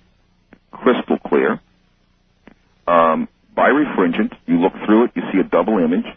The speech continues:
used in the ancient and modern world for that extraordinary property. If you cross two pieces of calcite, it's just like crossing two Polaroids. It gets dark at one angle and bright at another, and anyone can see this, and you can find this stuff lying on the ground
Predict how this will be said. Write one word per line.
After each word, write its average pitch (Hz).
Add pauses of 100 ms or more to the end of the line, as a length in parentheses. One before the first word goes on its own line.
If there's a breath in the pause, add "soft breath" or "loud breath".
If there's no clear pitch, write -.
(220)
used 104
in 92
the 85
ancient 110
and 95
modern 90
world 90
for 85
that 90 (220)
extraordinary 95
property. - (680)
If -
you 95
cross 107 (140)
two 113
pieces 95
of 92
calcite, 95
it's 90
just -
like 98
crossing 95
two -
Polaroids. 78 (380 soft breath)
It 80
gets 87 (120)
dark 90 (320)
at 78
one 82
angle 78
and 82
bright 85
at 85
another, 78 (400)
and -
anyone 107
can - (100)
see 76
this, 85 (220)
and 95
you 92
can 101
find 98
this 98
stuff 90
lying 95
on 110
the 104
ground 87